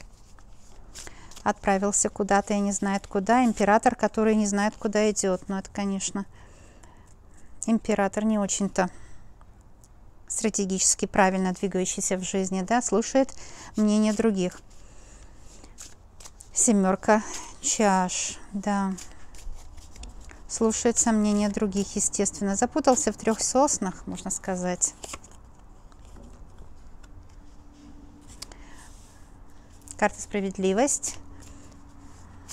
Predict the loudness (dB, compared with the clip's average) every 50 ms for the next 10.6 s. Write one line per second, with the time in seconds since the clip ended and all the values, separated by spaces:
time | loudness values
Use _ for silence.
0 | -16 -14 -10 2 6 8 10 10 10 8 6 6 8 8 8 8 6 4 4 4
1 | 4 2 2 0 -2 -2 -6 -12 -6 -2 -2 -2 -2 -2 -4 -4 -2 -2 0 0
2 | 2 2 2 2 2 0 -2 -8 -16 -18 -18 -18 -14 -6 0 4 4 6 6 6
3 | 4 6 8 8 8 8 6 6 4 4 4 6 6 4 4 4 4 2 2 4
4 | 4 4 4 4 2 2 2 0 0 0 -2 -2 -2 2 2 2 2 2 0 4
5 | 4 4 6 6 4 2 2 0 -4 -4 0 -2 -2 0 0 0 0 0 0 -2
6 | -2 -2 -4 -12 -12 -12 -12 -14 -16 -6 2 6 6 6 8 10 8 8 8 8
7 | 4 2 4 4 6 6 6 4 2 -2 0 0 2 2 2 0 0 -2 -2 -2
8 | -2 -2 -2 -2 -2 -4 -6 -12 -18 -18 -18 -16 -18 -18 -18 -18 -16 -8 -4 -2
9 | 0 0 2 2 2 2 0 0 -2 -2 0 -2 -2 -4 -2 0 0 0 0 -2
10 | -6 -4 0 2 2 2 0 -2 -2 -2 -2 -4